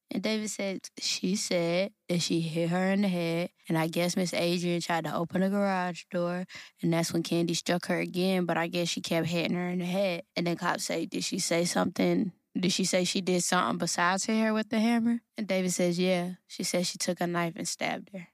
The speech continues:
He says, "When I first got there, seeing what she'd done, I, I was, like, in shock because there was blood everywhere."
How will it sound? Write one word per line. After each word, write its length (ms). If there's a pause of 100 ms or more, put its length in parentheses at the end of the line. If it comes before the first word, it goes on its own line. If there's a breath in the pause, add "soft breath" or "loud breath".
He 100
says, 280
"When 140
I 100
first 380
got 340
there, 320
seeing 320
what 140
she'd 340
done, 400 (160)
I, 60 (180)
I 140
was, 200
like, 340 (340)
in 140
shock 500 (120)
because 680 (400)
there 120
was 180
blood 280
everywhere." 720